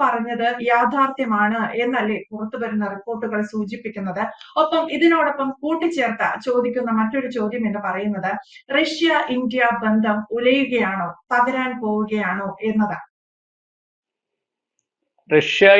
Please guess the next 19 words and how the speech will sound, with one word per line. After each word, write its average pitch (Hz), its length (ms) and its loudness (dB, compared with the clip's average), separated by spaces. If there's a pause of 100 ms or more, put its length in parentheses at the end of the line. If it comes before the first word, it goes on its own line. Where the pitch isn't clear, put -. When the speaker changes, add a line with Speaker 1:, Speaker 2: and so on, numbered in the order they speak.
Speaker 2:
ഇന്ത്യ 190 260 6 (180)
ബന്ധം 185 320 4 (880)
തകരുന്ന 170 420 8
ഒരവസ്ഥയൊന്നും 160 640 8
ഉണ്ടെന്ന് 147 420 2
തോന്നുന്നില്ല. 151 460 2 (260)
കാരണം 139 260 0 (120)
ദീർഘകാലമായിട്ടുള്ള 147 960 6 (600)
നമുക്ക് 160 260 6
ഏറ്റവും 185 300 8
വേണ്ടപ്പെട്ട 190 480 6 (120)
സുഹൃത്തുക്കൾ 160 520 6 (840)
ആരൊക്കെയും 156 380 6
ചോദിച്ചാൽ 147 460 6 (320)
നമ്മുടെ 139 300 4
കൂടെ 147 220 8
എപ്പോഴും 170 280 4 (920)
ഈ 156 40 8 (840)
നമ്മുടെ 147 240 6